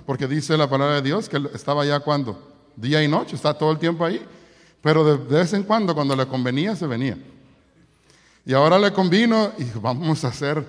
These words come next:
ah, el plan Job, que va aquí a fallar y blasfemar delante de Dios, tan pronto le quite todo". Y Satanás bien, bien comprensivo, ¿no? Buena gente, ¿no? Tardó, primero le quitó las, las asnas y luego los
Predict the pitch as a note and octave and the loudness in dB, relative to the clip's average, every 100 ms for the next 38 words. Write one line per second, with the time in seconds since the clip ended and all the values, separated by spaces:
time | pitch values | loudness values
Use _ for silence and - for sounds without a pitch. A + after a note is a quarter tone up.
0 | - - _ A#2+ A2+ G#2 F2+ - - - | -12 -20 _ -8 -4 -4 -8 -16 -20 -18
1 | - G#2+ - C3+ D3 D3 C#3 - - _ | -12 -12 -8 -6 -2 -4 -6 -12 -20 _
2 | - F3 F3 C3 - - - - - - | -8 0 2 2 -4 -18 -20 -20 -20 -10
3 | A#2 C#3+ E3 A#2+ - D3+ D3 C3 C#3 D#3 | -4 -2 -2 -4 -6 -6 -4 -4 -4 -4
4 | C3+ B2+ A#2 C3+ D#3+ D3+ D3+ C#3 C3+ B2+ | -2 -4 -4 -2 -2 -2 -4 -4 -4 -2
5 | E3 E3 - - - A#2 C3+ D3 D#3 C3+ | -4 -6 -12 -14 -10 -6 -4 -4 -4 -6
6 | C#3 C3+ C3 B2+ G2 E2+ - _ _ _ | -6 -8 -4 -4 -4 -8 -20 _ _ _
7 | _ _ _ _ _ _ _ - A#2+ D3+ | _ _ _ _ _ _ _ -12 -6 0
8 | F#3+ E3 F3+ F3+ D3 - - D#3+ E3 B2+ | 0 0 -2 -2 -4 -10 -8 -6 -4 -6
9 | G2+ B2+ A#2 A2 G2 B2+ B2+ G2+ G#2 A2+ | -6 -8 -8 -10 -10 -10 -8 -8 -10 -8
10 | A#2 A#2+ G#2+ G#2+ - F2+ G#2+ C3 - _ | -6 -6 -8 -12 -12 -14 -16 -20 -20 _
11 | _ _ _ _ _ _ B2+ C3 C#3+ E3 | _ _ _ _ _ _ -6 -2 2 4
12 | D#3 B2+ C3+ C3+ D#3 C#3+ A#2 - C3+ C3 | 2 0 -2 -4 -2 -2 -4 -6 -6 -6
13 | A2 - G2+ F#2 G#2+ C3+ E3 D3+ C#3 B2+ | -8 -12 -16 -12 -4 0 0 -2 -4 -6
14 | A2+ A2+ A#2 G#2 F#2+ - | -8 -8 -6 -8 -10 -16